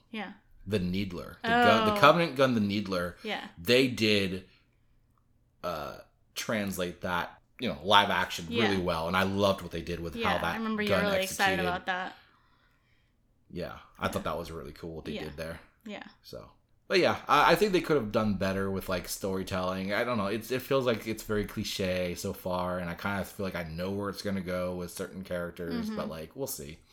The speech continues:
Speaker 1: Yeah.
Speaker 2: Um, for me, I, it's,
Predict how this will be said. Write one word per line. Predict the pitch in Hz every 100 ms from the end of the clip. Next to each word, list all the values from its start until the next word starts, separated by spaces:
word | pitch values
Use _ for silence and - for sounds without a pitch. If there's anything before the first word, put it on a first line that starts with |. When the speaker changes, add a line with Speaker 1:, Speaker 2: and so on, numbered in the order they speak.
| - -
Speaker 1:
Yeah. | 214 208 - - _ _ -
Speaker 2:
Um, | 107 107 104 101 107 - _ _ _ _ _
for | - 185
me, | 170 160 156
I, | 123
it's, | 127 - 151 - - - - -